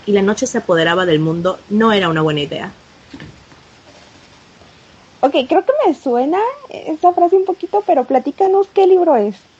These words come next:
Speaker 1: Claro que te suena porque probablemente es un libro que vas a empezar a leer próximamente, porque hablo de La última cazadora de Kirsten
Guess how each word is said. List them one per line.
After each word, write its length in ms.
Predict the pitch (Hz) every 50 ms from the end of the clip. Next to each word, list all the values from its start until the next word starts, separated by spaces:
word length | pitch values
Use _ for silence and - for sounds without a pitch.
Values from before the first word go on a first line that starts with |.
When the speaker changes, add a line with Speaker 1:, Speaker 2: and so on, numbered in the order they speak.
| _ _ _ _ _ _ - - - - - - -
Speaker 1:
Claro 280 | - 277 277 - 381 453
que 80 | 415 320
te 140 | - 220 208
suena 360 | - - 214 208 220 220 214
porque 220 | - 214 202 214
probablemente 500 | 202 190 190 196 214 254 262 240 220 208
es 80 | 226 -
un 80 | 233 208
libro 240 | 190 185 185 202
que 80 | 202 208
vas 200 | 185 175 175 -
a 20 |
empezar 420 | 214 214 208 - 180 - - 180 175
a 60 | 185
leer 340 | 202 196 170 170 175 190 196
próximamente, 880 | - 202 185 180 - - 214 202 175 160 156 160 170 165 - 190 - - -
porque 200 | 226 220 233 233
hablo 240 | 233 247 269 277
de 80 | 285 254
La 120 | 220 214
última 340 | 220 233 220 208 247 254 240 233
cazadora 600 | - 214 - - 180 170 180 185 190 190 190 185
de 100 | 190 185
Kirsten 540 | - - 170 170 165 - - 170 170 170